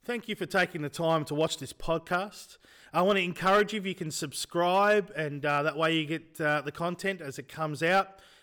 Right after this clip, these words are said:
My aim is to do it every week and to have different subjects. I'm hoping in the future to have some interviews as well,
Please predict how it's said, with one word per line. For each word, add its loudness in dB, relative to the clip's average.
My 0
aim -2
is -10
to -12
do -2
it 0
every -2
week 0
and -8
to -6
have 0
different -6
subjects. -2
I'm -2
hoping 0
in -4
the -6
future -8
to -4
have -2
some -6
interviews -10
as -12
well, -2